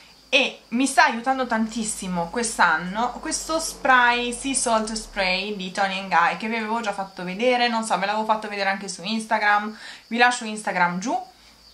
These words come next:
Ed è praticamente uno spray al sale, quindi un tes-, uno spray texturizzante. Io di quest-, su questo prodotto ho sentito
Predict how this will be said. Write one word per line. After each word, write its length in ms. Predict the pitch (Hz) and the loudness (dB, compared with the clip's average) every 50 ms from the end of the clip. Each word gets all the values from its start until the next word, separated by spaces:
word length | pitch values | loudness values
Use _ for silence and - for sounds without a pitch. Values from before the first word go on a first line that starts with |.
| _ _ _ _ _ _ _ _ - | _ _ _ _ _ _ _ _ -2
Ed 140 | - 247 254 | 0 4 4
è 140 | 254 220 - | 4 4 4
praticamente 640 | - 208 214 220 240 247 247 247 254 247 254 311 | 0 -2 -4 -2 0 2 2 2 2 0 0 -2
uno 260 | 285 226 202 214 226 | -2 -2 0 0 -2
spray 680 | 220 - - 262 247 240 226 220 233 247 254 254 - - | -2 -2 0 4 6 6 6 4 2 0 -4 -8 -6 -2
al 180 | - 220 214 220 | 2 2 2 2
sale, 460 | 220 - - 180 170 165 165 185 196 | 2 2 2 4 4 2 2 0 -4
quindi 180 | - 214 202 185 | -8 -10 -10 -8
un 100 | 190 202 | -10 -10
tes-, 300 | 214 226 220 - - - - | -8 -10 -10 -12 -12 -6 -2
uno 240 | 226 226 220 226 | 0 2 2 0
spray 300 | 226 226 - 247 240 240 | 0 2 2 2 2 2
texturizzante. 1200 | 240 226 220 220 - - 214 202 202 185 180 175 185 170 151 151 165 170 175 - - 180 180 180 - - - - - - - - - | 0 -6 -10 -10 -10 -10 -8 -8 -6 -6 -2 2 2 4 4 2 0 -4 -8 -6 -4 -4 -4 -4 -6 -12 -18 -18 -18 -20 -20 -12 -6
Io 180 | 247 294 392 480 508 - - | -2 2 2 2 2 0 -2
di 160 | - 226 214 220 | -2 -2 0 2
quest-, 320 | 233 262 262 - - - | 2 2 2 0 -2 -8
su 100 | - 262 254 | -8 -8 -6
questo 600 | - 285 285 285 - - - - 269 254 247 247 | -4 -4 -4 -4 -6 -8 -2 2 4 4 4 4
prodotto 500 | 247 277 285 285 277 294 294 285 - 339 | 2 0 -2 2 2 2 2 2 4 6
ho 100 | 294 262 | 6 6
sentito 960 | 262 - 254 254 247 226 - 233 220 214 - - 226 220 220 220 220 - - | 4 0 -4 -6 -6 -6 -6 -6 -6 -6 -6 -4 0 2 2 2 0 -4 -12